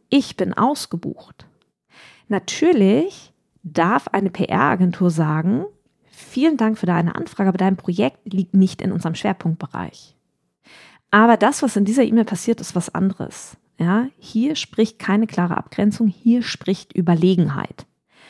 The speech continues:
Und das ist für mich ein Alarmsignal. Nicht nur, weil es unangenehm ist, also diese E-Mail,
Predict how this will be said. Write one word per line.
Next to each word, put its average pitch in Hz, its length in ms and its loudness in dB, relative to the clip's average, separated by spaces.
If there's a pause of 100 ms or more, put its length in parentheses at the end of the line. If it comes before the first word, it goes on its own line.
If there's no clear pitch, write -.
(200)
Und 226 160 2
das 247 180 0
ist - 120 -4
für 262 80 2
mich 247 180 4
ein - 80 0
Alarmsignal. 185 840 2
Nicht 185 480 2
nur, 277 140 0
weil 196 100 4
es 175 160 -6 (220)
unangenehm 262 760 2
ist, - 140 -8
also 196 160 -4
diese 170 340 -4
E-Mail, 240 380 0